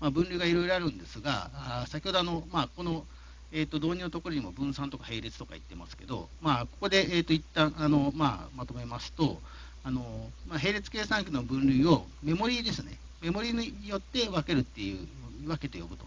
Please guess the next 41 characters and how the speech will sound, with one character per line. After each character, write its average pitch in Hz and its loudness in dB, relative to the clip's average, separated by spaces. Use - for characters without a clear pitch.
い 117 -4
う - -6
や 113 -6
り 107 -8
方、 104 -10
あ 120 -10
の、 113 -10
呼 113 -10
び 107 -10
方 107 -8
が、 208 6
え 120 -2
ー、 101 -2
よ 127 2
く - -8
使 - -10
わ 82 -8
れ - -12
ま 64 -14
す。 - -16
で、 196 0
最 269 6
初 285 2
に 269 8
出 285 8
て 269 2
く - 0
る 202 0
の 170 8
は 143 6
共 208 2
有 226 2
メ 226 0
モ 220 0
リ 214 -2
型 214 4
っ 208 0
て - -2
や 202 8
つ - -4
で、 110 -2